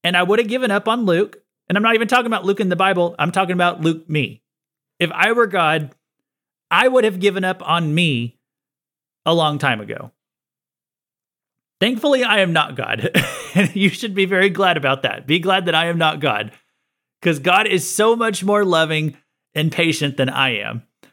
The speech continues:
God doesn't give up on people when I would give up on people, when I want to write them off, when I want to stop loving them. God's grace is so great, he doesn't do that. He doesn't just look at what you've done, even if you've done some bad stuff,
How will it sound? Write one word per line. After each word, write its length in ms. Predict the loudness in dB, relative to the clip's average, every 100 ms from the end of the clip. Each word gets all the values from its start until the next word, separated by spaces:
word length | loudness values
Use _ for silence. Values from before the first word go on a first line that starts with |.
| _ _ _
God 360 | 2 2 2 2
doesn't 380 | 2 2 -2
give 180 | -2 0
up 160 | 0 0
on 160 | -2
people 480 | 0 0 0 -2 -4 _ _ _ -2
when 160 | -2 2
I 200 | 2 2
would 180 | 0
give 180 | -2 0
up 160 | 0 0
on 140 | -2
people, 420 | -4 -6 -8 -10 -4
when 160 | -4 0
I 200 | 0 2
want 240 | 0 -2
to 100 | -2
write 260 | 0 0 0
them 160 | 0
off, 240 | 0 -2 -4
when 160 | -2 0
I 120 | 2
want 160 | 2 0
to 80 |
stop 340 | -2 -2 -2 0
loving 360 | 0 0 -2
them. 220 | -4 -10 -14 _ _ _ _ _ _ _ _ _ _ -2
God's 380 | 2 2 0
grace 360 | -2 2 2 0
is 240 | -2 -2
so 240 | 0 0 0
great, 540 | 0 0 2 0 -4 _ _ _ _ _ _ _ _ _
he 140 | -4
doesn't 360 | -2 -2 -2 -2
do 160 | -2
that. 260 | -2 -6 -6
He 140 | -2
doesn't 280 | 0 2 2
just 200 | 0 0
look 200 | 0 0
at 120 | 0
what 240 | -2 -2 -2
you've 240 | -4 -4
done, 300 | -2 0 0
even 240 | 0 0 0
if 120 | -2
you've 120 | -2
done 200 | 0 0
some 200 | 0 -2
bad 260 | 0 0 -2
stuff, 400 | -6 -6 -6